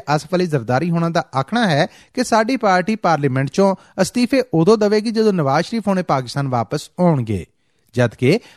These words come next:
ਆਮ ਮੁਸਲਿਮ ਲੀਗ ਨੂਨ ਦੇ ਵਿੱਚ ਵੀ ਸੈਨੇਟ ਚੋਣਾਂ ਤੇ ਅਸਤੀਫੇ ਦੇਣ ਦੇ ਮਾਮਲੇ 'ਚ ਦੋ ਧੜੇ ਬਣ ਗਏ ਨੇ। ਇੱਕ ਧੜੇ ਦਾ ਆਖਣਾ ਹੈ ਕਿ ਅਸਤੀਫੇ ਦੇ ਕੇ ਹੁਕਮਰਾਨ ਜਮਾਤ ਲਈ ਮੈਦਾਨ ਖਾਲੀ ਛੱਡਣਾ ਠੀਕ ਨਹੀਂ,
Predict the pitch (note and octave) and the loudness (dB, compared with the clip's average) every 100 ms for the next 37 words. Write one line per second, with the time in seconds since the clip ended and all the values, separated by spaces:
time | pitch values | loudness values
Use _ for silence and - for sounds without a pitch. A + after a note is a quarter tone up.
0 | - F#3+ A#3+ C4+ - B3 B3 A3+ D#3+ F#3 | -4 0 0 0 0 0 2 2 2 2
1 | G#3+ G3+ E3+ E3+ F#3 G3+ - E3 F#3 F3+ | 2 2 0 0 -2 -2 0 0 -2 -2
2 | E3+ E3 E3+ F3+ C3 - D3+ E3 C#3+ C#3 | 0 0 0 -2 -4 -4 -2 -2 -2 -2
3 | C#3 C#3 A2+ A#2+ E3 G3 D#3 D#3 - _ | -2 -2 0 -2 0 -2 0 0 -2 _
4 | - D3 G#3 G3+ F3+ A#2+ A#2+ D#3+ D3 C3 | -2 4 4 4 2 2 0 -2 0 0
5 | A#2 G#2 E2+ - _ _ - F#3 C3+ D3+ | 0 -2 -6 -16 _ _ -4 -4 0 -2
6 | B2+ C3 - D#3 G3+ F#3+ E3+ F#3+ G3+ D#3+ | 0 -2 -4 -4 -2 2 2 0 -2 -4
7 | - E3 D#3+ B2+ B2 A#2+ A3 - - A3+ | -2 -2 -2 0 -2 0 0 -2 -6 -2
8 | A#3+ B3 A#3+ A#3 G3 D#3 D#3+ - G3 E3 | 0 0 0 -2 -4 -2 -2 0 -2 0
9 | C3 D#3+ F#3 D#3 C#3+ - C3 A#2+ B2 - | 0 -2 -2 -4 -4 -4 -4 -2 -4 -4
10 | B2+ G#2+ - D#3+ C#3 | -6 -6 -2 0 0